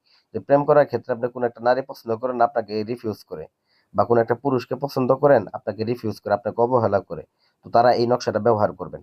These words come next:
আর যদি নির্দিষ্ট কোনো ব্যক্তিকে বশ করতে চান, তবে সেক্ষেত্রে এই নকশাটাকে অঙ্কন করবেন এবং তার নাম,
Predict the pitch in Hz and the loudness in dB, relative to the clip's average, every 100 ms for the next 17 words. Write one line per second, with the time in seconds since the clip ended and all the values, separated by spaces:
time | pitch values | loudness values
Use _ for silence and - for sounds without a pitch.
0 | _ 101 107 107 123 156 139 - 143 143 | _ -6 -4 -4 -4 -4 -4 -6 -4 -4
1 | 139 143 - 123 107 110 - 120 113 107 | -2 -4 -6 -6 0 -2 -2 -12 -10 -8
2 | 90 80 _ _ _ 120 113 - 139 160 | -8 -8 _ _ _ 0 0 2 2 2
3 | 156 175 202 _ _ - 110 120 127 120 | 0 -2 -6 _ _ -4 0 2 0 -2
4 | 110 113 113 - 139 143 135 117 107 135 | -2 -2 -4 -2 -2 -2 0 0 2 0
5 | - 117 117 107 107 98 101 117 117 139 | 0 0 0 0 0 0 0 2 2 -2